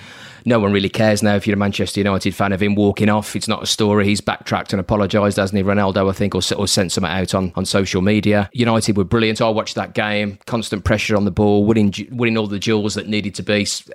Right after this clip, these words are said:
and, yeah, I, I was massively impressed. We, we, we do have a market on where Manchester United will finish this season. So, again, I'll ask the question to you three guys. In what position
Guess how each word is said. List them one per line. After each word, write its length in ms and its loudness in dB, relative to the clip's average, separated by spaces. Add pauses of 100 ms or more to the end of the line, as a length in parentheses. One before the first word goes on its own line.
and, 460 -2 (180)
yeah, 320 -4
I, 420 -2
I 80 -2
was 200 -2
massively 400 0
impressed. 440 0
We, 180 2
we, 320 0
we 80 4
do 140 2
have 140 4
a 40 6
market 380 2
on 160 2
where 160 4
Manchester 480 0
United 320 2
will 80 2
finish 320 0
this 160 -2
season. 460 -2
So, 280 0 (260)
again, 280 -2
I'll 160 2
ask 140 -2
the 80 -6
question 560 -4
to 100 0
you 120 6
three 220 0
guys. 520 0 (480)
In 100 2
what 160 2
position 560 0